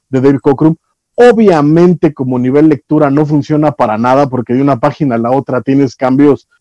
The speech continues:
eh, eh, brutales, pero la idea es que no es una lectura, no es un primer acercamiento a los X-Men, no es un primer acercamiento a Giant Size X-Men. De hecho,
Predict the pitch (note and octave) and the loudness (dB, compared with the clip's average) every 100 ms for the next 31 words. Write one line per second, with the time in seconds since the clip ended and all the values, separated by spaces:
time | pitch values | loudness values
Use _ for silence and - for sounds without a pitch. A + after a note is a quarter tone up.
0 | _ - B2 - C#3 B2 A#2 B2 A2+ C#3 | _ -4 -2 -2 -2 -2 -2 -4 -2 0
1 | C3+ D3 F#3+ _ _ - D3+ C#3+ D3 D3 | 2 0 -2 _ _ -2 2 4 4 4
2 | E3 G3+ E3+ D#3+ D3 - C#3+ D3+ E3 F3+ | 4 4 2 0 -2 -2 0 2 2 0
3 | F3+ D#3+ C#3 A#2 A2+ B2+ A#2 B2 D#3+ E3+ | -2 -4 -4 -6 -8 -8 -4 -2 -2 -2
4 | F3 D3+ D3+ E3 - D3+ - B2 C#3 D#3+ | -2 0 0 0 -2 -4 -2 0 2 2
5 | D3 G#2 - _ - B2+ A#2+ C#3 B2 C#3+ | 0 -8 -18 _ -4 -2 0 -2 0 0
6 | C#3+ C#3+ D#3 D3+ D3 - C3+ B2+ B2+ D#3 | 0 0 0 2 2 0 -4 -2 0 0
7 | E3 C#3 C3 B2+ A#2+ B2 - A#2 D3+ C#3+ | 0 0 0 -2 -4 -6 -6 -6 -4 0
8 | C3+ - D#3+ | -2 2 0